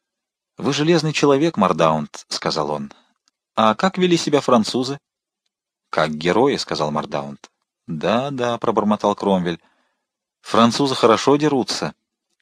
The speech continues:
И если моя подзорная труба не обманула меня, мне кажется, я видел их в первых рядах». «Совершенно верно», — сказал Мордаунд.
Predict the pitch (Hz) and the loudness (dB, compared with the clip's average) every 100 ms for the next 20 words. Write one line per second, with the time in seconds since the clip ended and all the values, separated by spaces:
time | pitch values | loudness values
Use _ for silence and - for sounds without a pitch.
0 | _ 104 98 87 104 - 98 98 101 - | _ -2 0 2 0 2 4 4 4 4
1 | 82 95 95 95 87 90 90 101 92 85 | 4 4 6 4 4 2 4 4 4 2
2 | 82 90 131 135 101 78 71 _ _ _ | 0 0 0 0 -2 -2 -6 _ _ _
3 | _ _ - 90 123 - 180 170 - 156 | _ _ -8 -2 -2 0 0 0 -2 0
4 | 143 160 165 160 156 - 156 156 147 151 | 4 4 4 2 2 2 4 4 2 0
5 | 143 165 - - _ _ _ _ _ _ | 0 0 -2 -14 _ _ _ _ _ _
6 | _ - 76 76 - 90 98 104 - 110 | _ -12 -8 -6 -2 0 2 2 2 0
7 | - 78 78 76 76 76 71 - | -2 -2 -2 -2 -2 -6 -8 -14